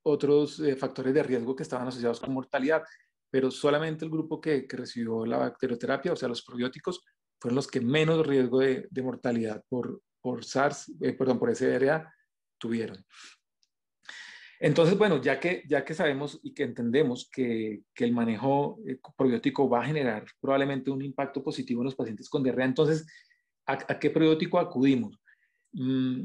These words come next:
en este momento, pues, lo, los conceptos que tenemos y que ya veníamos arraigando con el tiempo, que nos han generado, pues, los diferentes estamentos de, digamos, científicos como la esfgan, como la Organización Mundial de,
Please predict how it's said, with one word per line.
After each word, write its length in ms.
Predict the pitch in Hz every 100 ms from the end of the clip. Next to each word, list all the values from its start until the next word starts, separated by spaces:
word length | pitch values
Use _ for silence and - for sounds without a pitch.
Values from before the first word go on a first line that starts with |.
| - _ _ -
en 120 | 131
este 160 | -
momento, 260 | 175 127 156
pues, 300 | 170 - -
lo, 240 | 139 135
los 320 | 131 123 - -
conceptos 480 | 123 - 147 - -
que 100 | 190
tenemos 360 | 139 123 131
y 40 | 165
que 120 | 123
ya 120 | 117
veníamos 380 | 117 127 147 156
arraigando 420 | 127 117 110 110
con 120 | 160
el 100 | 139
tiempo, 400 | 127 113 - - _ _ _ _
que 140 | - 135
nos 140 | 123
han 180 | 120 107
generado, 480 | 131 143 120 110 117
pues, 140 | 139
los 100 | 127
diferentes 480 | 120 120 110 104 120
estamentos 560 | 147 139 120 107 127 131
de, 300 | 131 - _ _ _ _ -
digamos, 240 | 110 117
científicos 640 | 147 120 120 120 127 143
como 160 | 127 113
la 160 | 104 110
esfgan, 500 | 123 117 123 117 110
como 180 | 117
la 200 | 113 113
Organización 500 | 110 113 117 110 110
Mundial 300 | 113 123 123
de, 240 | 123 123